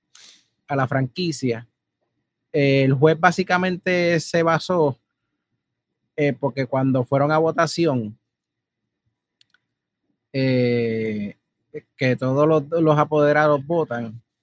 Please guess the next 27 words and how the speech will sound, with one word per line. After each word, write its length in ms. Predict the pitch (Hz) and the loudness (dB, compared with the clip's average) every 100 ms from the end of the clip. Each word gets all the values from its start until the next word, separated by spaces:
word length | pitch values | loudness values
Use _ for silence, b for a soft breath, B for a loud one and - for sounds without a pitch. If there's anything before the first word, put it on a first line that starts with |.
| _ | _
pues 160 | 120 120 | -4 -2
el 140 | 120 | -2
apoderado 520 | 120 127 127 120 131 143 | -2 -4 -4 -4 -2 -4
de 60 | |
San 220 | 139 151 139 | -4 -4 -4
Juan 220 | 151 175 | -4 -6
en 60 | |
ese 180 | 147 139 | -6 -6
momento 640 | 131 135 147 - 170 151 - _ | -4 -4 -6 -4 -4 -4 -8 _
votó 680 | 131 123 120 120 127 139 151 | -12 -6 -6 -4 -4 0 0
a 100 | 143 | 0
favor 460 | 143 123 127 147 | -2 -2 0 0
del 880 | 147 135 120 110 95 - _ 131 127 | 0 -2 -2 -4 -8 -14 _ -10 -6
reglamento 680 | 135 120 120 151 147 _ 113 | -6 -6 -6 -6 -8 _ -8
y 140 | 107 | -6
yo 80 | 110 | -10
entiendo 400 | 117 131 131 135 | -10 -8 -6 -6
que 120 | 131 | -6
por 220 | - 117 | -6 -6
eso 240 | 123 123 127 | -6 -6 -8
fue 220 | - 131 | -6 -6
que 160 | 127 117 | -2 -4
el, 220 | 113 113 | -4 -10
el 160 | 131 110 | -12 -10
juez 240 | 120 135 | -6 -6
se 160 | - 123 | -6 -8
fue, 320 | 143 143 | -4 -4